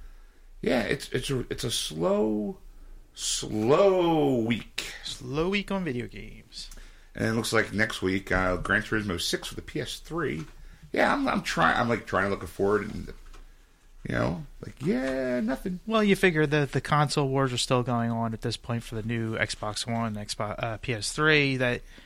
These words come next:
Speaker 2: there's not gonna be many games for the holidays 'cause that's what everybody's gonna be hounding at, hunting after.
Speaker 1: Yeah, I guess. But I mean, I would sit there and go, like, "Okay, right now I, I have the P S four.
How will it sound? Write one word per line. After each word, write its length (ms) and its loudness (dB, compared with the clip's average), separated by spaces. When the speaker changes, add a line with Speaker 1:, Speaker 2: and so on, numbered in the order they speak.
Speaker 2:
there's 520 2
not 160 4
gonna 120 0
be 80 2
many 200 0
games 320 0
for 80 -4
the 60 0
holidays 440 2
'cause 120 -4
that's 260 2
what 100 -2
everybody's 360 -2
gonna 140 -4
be 280 -6
hounding 400 0
at, 140 -2
hunting 280 4
after. 400 -2
Speaker 1:
Yeah, 400 2
I 60 2
guess. 380 0
But 140 2
I 60 4
mean, 120 0
I 120 2
would 120 0
sit 180 -8
there 100 4
and 100 0
go, 100 6
like, 180 2
"Okay, 160 4
right 240 4
now 140 4
I, 100 4
I 180 2
have 280 4
the 60 -10
P 160 2
S 100 2
four. 300 0